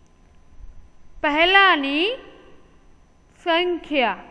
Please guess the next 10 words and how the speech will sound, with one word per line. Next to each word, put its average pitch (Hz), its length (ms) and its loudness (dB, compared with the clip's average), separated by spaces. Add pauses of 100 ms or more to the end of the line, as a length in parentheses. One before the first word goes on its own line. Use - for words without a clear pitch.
(1600)
તો 240 120 -12
સ્ટુડન્ટ્સ, 294 760 -4 (220)
જવાબ 277 580 2 (120)
આવશે 247 520 0 (1120)
બગડે 247 560 0 (240)
ત્રગડે 262 680 2 (1080)
ત્રેવીસ. 415 960 6 (1600)
અહીં 262 400 -4
લખ્યા 269 840 -2 (880)
બગડે 233 600 -2